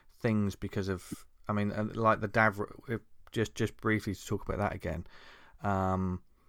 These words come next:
my thought was, why, why don't we create a new positive, like,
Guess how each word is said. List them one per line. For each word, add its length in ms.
my 300
thought 400
was, 640
why, 280
why 280
don't 180
we 100
create 340
a 80
new 300
positive, 880
like, 280